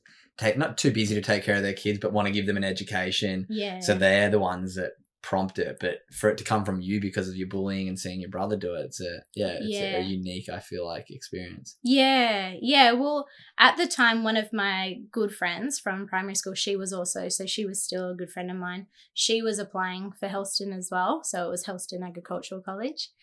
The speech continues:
Speaker 2: And yeah, so I applied for Helston and I got in. So then when I was twelve, I packed my bags and my parents drove me five hours away from Jindabyne.
Speaker 1: Wow.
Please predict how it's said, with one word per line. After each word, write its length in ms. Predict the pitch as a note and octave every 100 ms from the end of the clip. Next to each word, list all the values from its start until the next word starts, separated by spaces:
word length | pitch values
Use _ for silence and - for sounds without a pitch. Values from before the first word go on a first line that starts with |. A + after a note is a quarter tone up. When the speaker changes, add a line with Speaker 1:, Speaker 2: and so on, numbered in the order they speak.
| - - _
Speaker 2:
And 380 | - A3 A3 A3+ -
yeah, 200 | A3 C#4
so 200 | C4+ A#3+
I 120 | A3
applied 360 | A3 A3 G#3 G#3
for 120 | -
Helston 720 | F#3 G#3 G#3+ - A3 G#3+ A3 G#3
and 600 | - F#3+ F#3+ F#3+ F#3+ F3+ -
I 160 | F#3+
got 240 | G3 G#3 F#3+
in. 280 | F#3 F3+ G3+
So 320 | - - G3+
then 440 | G3+ G3 G3 G3 - _ _ _
when 160 | G#3
I 80 | G3+
was 160 | G3 -
twelve, 480 | B3+ B3 C4+ C4+ - -
I 480 | G3+ G3 G3 G3 -
packed 260 | G#3 -
my 120 | G3+
bags 680 | F#3 G3+ B3 C#4 C#4 - - -
and 220 | G#3 G3+
my 140 | G3 F#3
parents 420 | G3+ G3 F#3+ -
drove 260 | F#3+ F#3
me 380 | G3 F#3 F3+ F#3 -
five 220 | G3+ G3+
hours 240 | G3+ G3 G3
away 240 | F#3 F#3+
from 260 | - F#3+ G#3
Jindabyne. 600 | C4 C#4+ C4 C4 C4+ C#4
Speaker 1:
Wow. 280 | - -